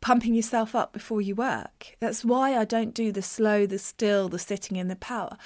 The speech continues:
That's why I do that I am a phenomenal medium. I get evidence with ease and clarity. I am a phenomenal medium. I get evidence with ease and clarity. Chant to chant to myself. Other chants are available and probably slightly more concise than mine, but that is the one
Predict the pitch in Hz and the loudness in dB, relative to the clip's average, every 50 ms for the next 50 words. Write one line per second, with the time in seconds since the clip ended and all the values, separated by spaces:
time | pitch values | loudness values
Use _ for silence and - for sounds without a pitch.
0 | - - - _ - 226 233 - - 220 - - 208 175 185 190 - - - 185 | -20 -20 -16 _ 0 2 2 2 2 -2 -4 -2 -2 -4 -2 -2 -4 -2 -2 0
1 | 185 185 185 - 196 196 196 190 196 190 - - 190 196 196 185 190 185 185 - | 0 -2 -2 -2 -4 -4 -2 -2 -4 -4 -4 -2 -2 0 2 2 0 0 -4 -4
2 | 208 196 185 180 185 185 180 180 185 185 190 185 185 - - - - 208 214 - | -4 -2 -2 -2 -2 -2 -2 -2 -2 -2 -2 -4 -4 -6 -8 -8 -8 -10 -12 -12
3 | - - - - - _ _ - 190 185 190 185 185 - - - 190 180 185 185 | -18 -20 -20 -20 -20 _ _ 0 2 2 2 2 -2 -4 -2 -2 -4 -4 -4 -8
4 | 180 - - - 202 185 180 180 185 185 185 180 175 - - 190 185 190 196 190 | -8 -8 -6 -6 -4 -2 -2 -2 -2 -4 -6 -6 -6 -6 -6 -4 -2 -2 -2 -4
5 | 190 - - 190 180 180 - - 185 190 190 190 - - - 190 190 185 185 170 | -6 -8 -8 -6 -8 -8 -4 -2 -2 0 0 0 -2 -2 -2 -2 0 0 -2 -2
6 | 170 - - 196 190 196 190 190 196 190 185 180 185 190 190 190 190 196 190 180 | -4 -6 -8 -6 -6 -4 -2 -2 -2 -2 -2 -2 -2 -2 -2 -2 -2 -2 -2 -4
7 | 180 180 185 185 _ - - - - - - - 196 190 185 180 190 185 - 180 | -4 -6 -8 -10 _ -20 -20 -20 -20 -14 -2 2 2 2 2 2 0 -2 0 -2
8 | 185 190 185 190 180 - - - 185 185 175 175 180 185 185 175 175 - - 196 | -2 -2 -4 -6 -6 -8 -4 -6 -2 -2 0 -2 -2 -4 -6 -6 -6 -4 -4 -2
9 | 196 208 214 202 - - 175 - 175 - - - - _ _ _ - - 208 180 | 0 0 -2 -2 -6 -8 -8 -10 -10 -12 -16 -20 -20 _ _ _ -4 0 2 2
10 | 175 175 - - - - - - - - 220 180 170 - - - 180 175 175 - | 2 2 -2 -6 -8 -10 -10 -10 -6 -4 -2 -2 -2 -4 -6 -6 -6 -4 -4 -4
11 | - 175 180 - - - - - _ _ - 208 208 202 214 202 - - - 208 | -4 -4 -4 -6 -10 -20 -20 -20 _ _ 4 4 6 6 6 4 2 2 2 4
12 | 190 190 - - - - - 196 196 202 196 190 - 190 190 190 185 190 190 196 | 2 2 2 -2 -4 -2 2 2 4 4 2 2 2 2 4 4 2 2 2 2
13 | 185 185 - - 196 196 202 202 - - 226 - - 208 208 202 196 - - 202 | 2 0 -2 -4 -2 0 0 0 0 0 -2 0 2 2 2 2 2 0 -2 0
14 | 185 - - 196 190 185 - - - 185 180 180 175 175 175 180 185 - - 208 | 0 0 0 0 0 -2 -4 -6 -4 -2 0 0 0 0 0 0 -2 -4 -4 0
15 | 208 185 190 - - - - 196 185 190 190 185 185 185 - | 0 0 0 0 -4 -6 -6 -6 -6 -4 -2 -2 -2 -2 -4